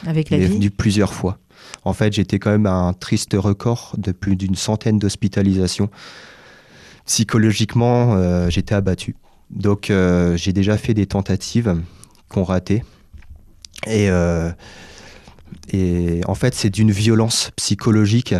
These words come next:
Speaker 2: à un point où on désespère et on, on a envie de f-, d'en finir avec cet enfer. Et on se dit, « C'est impossible, <laughs> je m'en sortirai jamais. » C'est, c'est,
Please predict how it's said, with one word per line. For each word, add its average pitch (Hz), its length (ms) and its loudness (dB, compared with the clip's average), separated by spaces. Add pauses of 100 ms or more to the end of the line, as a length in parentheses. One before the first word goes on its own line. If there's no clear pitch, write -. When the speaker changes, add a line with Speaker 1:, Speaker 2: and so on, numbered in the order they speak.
(180)
Speaker 2:
à 101 80 -4
un 98 120 0
point 123 380 0 (500)
où 98 180 0
on 95 60 2
désespère 101 640 0 (300)
et 98 100 0
on, 92 260 0 (100)
on 98 120 2
a 101 40 2
envie 110 260 0
de 101 120 -2
f-, 92 240 -6
d'en 92 140 -2
finir 104 380 0
avec 92 220 -2
cet - 200 -2
enfer. 95 440 -2 (1200)
Et 90 400 0
on 92 100 0
se - 80 -6
dit, « 110 120 -2
C'est - 160 -2
impossible, 101 520 0 (260)
<laughs> - 160 -4 (120)
je - 160 0
m'en 92 120 0
sortirai 95 440 -2
jamais. » 101 280 4
C'est, 87 300 -2 (520)
c'est, - 260 -4